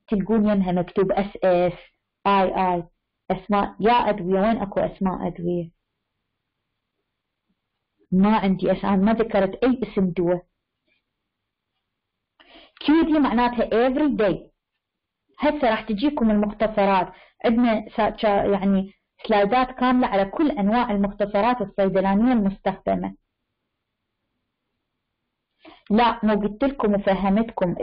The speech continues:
انتبهوا وياي من أحكي. قلت لكم هاي البطن الوصفة كاسماء أدوية ما تنحفظ، ينحفظ الشكل العام للوصفة، وين ينحط كل شيء، وين ينحط مكانه، وهكذا.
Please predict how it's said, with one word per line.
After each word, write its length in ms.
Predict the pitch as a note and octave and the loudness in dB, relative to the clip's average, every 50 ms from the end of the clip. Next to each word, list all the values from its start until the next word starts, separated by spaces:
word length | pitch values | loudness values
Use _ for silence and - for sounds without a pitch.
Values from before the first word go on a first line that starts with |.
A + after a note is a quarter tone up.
| - - _ - | -10 -8 _ -2
انتبهوا 580 | G#3 G3+ G#3 - C4+ C4 A#3 A#3+ G#3 G3 G3 | -2 -2 0 0 0 2 2 2 2 2 2
وياي 280 | A3+ A#3 C4 C4 C4 B3+ | 2 2 2 2 2 2
من 280 | A#3 G#3+ F#3+ F3+ E3 | 2 0 0 -2 -4
أحكي. 500 | - E3 E3 - - - - F3 E3+ - _ _ _ _ _ _ _ _ _ - F#3+ | -4 -6 -10 -12 -16 -12 -10 -10 -10 -10 _ _ _ _ _ _ _ _ _ -4 -2
قلت 220 | G#3+ G#3 G#3+ A3 | -2 -2 0 0
لكم 480 | C#4+ C#4 D4 - - G#3 F#3+ F3 - - - | 0 0 0 0 -2 -2 0 -2 -4 -8 -8
هاي 280 | - F#3 A3+ A#3+ B3 A#3+ | -2 0 2 2 2 2
البطن 720 | A3 G3+ F#3+ F3 E3 E3 - B3+ C4+ C4+ C4 C4 C4 B3+ | 2 2 0 0 -4 -4 -2 -2 -2 0 0 2 2 2
الوصفة 400 | B3+ B3 C4+ C4+ C4+ - - - | 2 2 0 0 -2 -6 -6 -8
كاسماء 840 | B3 - - F#3+ F3 F3 F3+ - A3 G#3+ A3+ B3 C4 B3+ - - A#3 | -4 -2 -2 -2 -2 -2 -4 -2 0 2 2 2 0 -2 -2 -2 -2
أدوية 300 | B3 G#3 B3 B3+ C4+ C4+ | 0 0 0 2 2 2
ما 180 | C4 B3 C#4 D4 | 2 2 2 0
تنحفظ، 580 | C#4+ C#4+ G#3+ G3 - - F#3+ F3 - F3 E3+ E3 - _ _ - - _ _ - | -2 -2 -4 -4 -4 -6 -6 -6 -4 -4 -6 -6 -8 _ _ -20 -20 _ _ 0
ينحفظ 500 | F#3+ G3 F#3+ - - D4+ D4+ C4 G#3+ F#3+ | 0 2 2 2 -2 -2 0 0 0 0
الشكل 400 | G3 - - - C#4+ - - G#3 | -2 -2 -4 -4 -4 0 0 0
العام 460 | - F#3+ F#3+ A3+ C4 D4+ D#4+ D#4 C#4+ | 2 2 2 0 2 2 2 2 2
للوصفة، 560 | C4 G#3 F#3 G3 G3 G3 - - - - D#3 - _ _ _ _ _ _ _ - | 2 2 2 0 -2 -2 -8 -14 -16 -16 -16 -16 _ _ _ _ _ _ _ -2
وين 320 | G3 G#3+ A#3 A#3 A3+ A#3 | 0 2 2 4 4 2
ينحط 340 | A3+ G#3+ G#3 - A3 G#3 G#3 - | 2 0 -2 -4 -6 -6 -6 -4
كل 180 | - - G#3+ G3 | -2 0 0 0
شيء، 440 | G#3 - - - G3 G3+ G3 F#3+ F#3+ - _ _ _ | -2 -4 -6 -4 -2 -2 -2 -2 -4 -10 _ _ _
وين 280 | F#3+ F#3+ G#3+ A3 A3 A3 | 0 2 2 4 2 2
ينحط 280 | G#3 G3+ G#3 - G#3 | 0 -2 -4 -4 -2
مكانه، 760 | G#3 G#3 G#3+ G3+ G#3 - A3 G#3 G3 G3 G3 F#3+ F#3+ F#3 F3+ - _ _ _ _ | 0 0 0 0 0 -2 0 0 2 2 2 2 2 0 -2 -6 _ _ _ _
وهكذا. 680 | A3 A#3 A3 G3+ F3 E3 E3+ - F#3 F#3+ F#3+ - - - | 0 0 2 2 0 -2 -4 -6 -8 -6 -6 -6 -8 -10